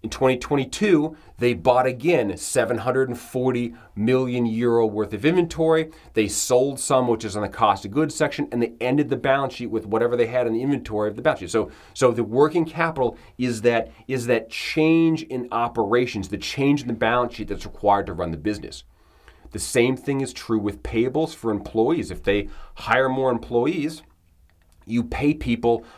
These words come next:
on a two-week basis, generally in the States. Uh, so between the, um, the cash outflow of those two-week periods, you're accruing liabilities.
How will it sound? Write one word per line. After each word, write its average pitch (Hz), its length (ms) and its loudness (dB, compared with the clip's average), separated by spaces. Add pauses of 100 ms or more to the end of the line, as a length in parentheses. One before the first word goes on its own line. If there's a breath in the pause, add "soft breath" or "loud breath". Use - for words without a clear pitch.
on 107 140 2
a 104 100 0
two-week 135 540 -4
basis, 113 440 0
generally 101 520 0
in 101 60 -4
the 90 80 -4
States. 101 420 -4 (500 loud breath)
Uh, 113 160 2
so 120 360 2 (160 loud breath)
between 143 680 0 (180 loud breath)
the, 107 400 -4
um, 95 440 0
the 104 140 -6
cash 135 520 0
outflow 104 720 0 (360 soft breath)
of 113 320 4
those 107 240 2
two-week 120 420 -2
periods, 131 380 -2
you're 107 160 2
accruing 135 580 0
liabilities. 107 920 0